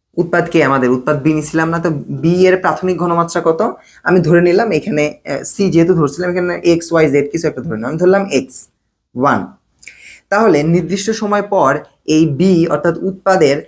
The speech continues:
ঘনমাত্রা কতটুকু হইল? এক্স টু। তাহলে একটু চিন্তা করো তো ভাই, এই যে প্রথম যে ঘনমাত্রাটা ছিল উৎপাদে, এটা হলো আমাদের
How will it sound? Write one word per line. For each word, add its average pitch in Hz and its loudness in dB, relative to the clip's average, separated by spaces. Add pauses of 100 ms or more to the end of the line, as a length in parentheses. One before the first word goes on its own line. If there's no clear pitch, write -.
(220)
ঘনমাত্রা 165 0
কতটুকু 170 2
হইল? 180 4 (220)
এক্স 226 0
টু। 170 0 (1900)
তাহলে 180 4
একটু 208 -2
চিন্তা 226 0
করো 156 2
তো 151 2
ভাই, 165 0 (380)
এই 208 6
যে 233 2
প্রথম 220 0
যে 233 2
ঘনমাত্রাটা 185 0
ছিল 170 2
উৎপাদে, 147 0
এটা 151 2
হলো 170 4
আমাদের 160 2